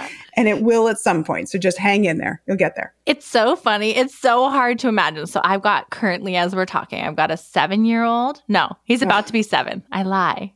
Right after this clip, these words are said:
Speaker 2: Yeah.
Speaker 1: In a couple weeks, he's gonna be seven. A five-year-old and a three-year-old.
Speaker 2: Oh my God.
Speaker 1: And I'm like, we are still on that six thirty, seven A M wake up.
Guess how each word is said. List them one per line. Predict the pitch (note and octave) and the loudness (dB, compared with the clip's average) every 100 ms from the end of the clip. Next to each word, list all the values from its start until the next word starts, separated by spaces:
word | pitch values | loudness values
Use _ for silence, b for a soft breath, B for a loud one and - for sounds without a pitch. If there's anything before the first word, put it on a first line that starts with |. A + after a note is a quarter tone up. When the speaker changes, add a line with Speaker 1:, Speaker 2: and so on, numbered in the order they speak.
| - | -4
Speaker 2:
Yeah. | F#3+ | 0
Speaker 1:
In | F#3+ | 0
a | |
couple | - A3+ G3 | -2 -2 -2
weeks, | F3+ - - | -2 -6 -8
he's | F3+ | -6
gonna | F#3+ | -2
be | G#3 | -2
seven. | - D3+ F#3+ - _ _ - | -2 -2 -4 -10 _ _ -8
A | F#3 | -6
five-year-old | - F3 E3+ G3+ G3 G3 F#3+ G3+ - | 0 2 2 0 0 2 0 -2 0
and | G3 | 0
a | F#3 | 0
three-year-old. | - G3 F3+ F3 D#3+ G2+ F#2+ D3+ G3+ _ | -4 -6 -4 -2 -2 -4 -2 -4 -8 _
Speaker 2:
Oh | G#3+ | -14
my | - - | -14 -20
God. | - - | -16 -2
Speaker 1:
And | A#3+ A#3+ | 2 2
I'm | A#3 | 2
like, | A#3 G#3+ G#3+ - | 2 0 -2 -8
we | G3+ A#3 | -4 -2
are | A3 | -4
still | - - - A3 B3 C4 - | -6 -12 -2 0 2 2 0
on | F#3+ F#3+ G3 F#3 | -2 -2 -2 0
that | C#3 A2 | 0 -2
six | - A3 G#3+ | -6 -8 -6
thirty, | A3 G3 G3 | -2 0 0
seven | G3 D#3+ F3 | 0 0 0
A | F3 | 0
M | D#3+ D#3+ | -2 -2
wake | - - | -6 -8
up. | A3 A#3 | -6 -6